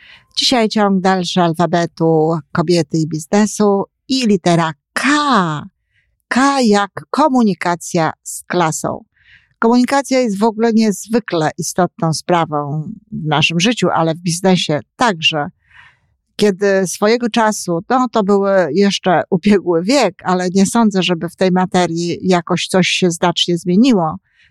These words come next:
Jeśli, to myślę, że ta beztroska się raczej powiększyła. Kiedy zapytano lu-, liderów firm, e, ludzi, którzy naprawdę się wyróżniali czymś, albo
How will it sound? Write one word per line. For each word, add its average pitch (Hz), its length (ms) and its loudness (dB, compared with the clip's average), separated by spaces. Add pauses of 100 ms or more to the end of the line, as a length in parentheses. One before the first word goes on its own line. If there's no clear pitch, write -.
(100)
Jeśli, 208 680 0 (100)
to 185 360 2 (420)
myślę, 190 420 2
że 180 100 -6
ta 185 140 -2
beztroska 190 640 -2
się 185 380 -2
raczej 180 340 -2
powiększyła. 175 720 0 (680)
Kiedy 240 240 0
zapytano 269 920 0
lu-, 214 360 2
liderów 196 680 0 (160)
firm, 196 560 2
e, 185 380 0
ludzi, 180 360 2
którzy 175 320 -2 (120)
naprawdę 180 500 0
się 175 340 0 (100)
wyróżniali 170 800 0 (380)
czymś, 208 680 2
albo 180 560 0